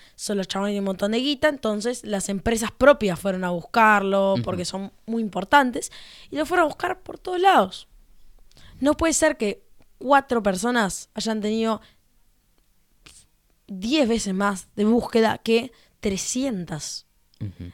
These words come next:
Speaker 1: Y ahí notás medio el tema de que ¿cuánto pesa una vida?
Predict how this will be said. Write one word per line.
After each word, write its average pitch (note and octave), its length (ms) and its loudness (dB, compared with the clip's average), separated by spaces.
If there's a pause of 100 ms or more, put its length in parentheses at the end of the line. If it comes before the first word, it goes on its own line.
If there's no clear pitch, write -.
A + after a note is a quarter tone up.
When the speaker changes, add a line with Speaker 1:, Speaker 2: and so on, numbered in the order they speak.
(120)
Speaker 1:
Y A#3+ 100 0
ahí C#4+ 120 8
notás D4 280 0
medio C#4+ 320 2
el A#3 180 4
tema B3 240 0
de G3 140 0
que F3+ 480 -2 (1300)
¿cuánto D4+ 300 0
pesa F#3+ 240 -4
una E3+ 140 -6
vida? D#3+ 300 -6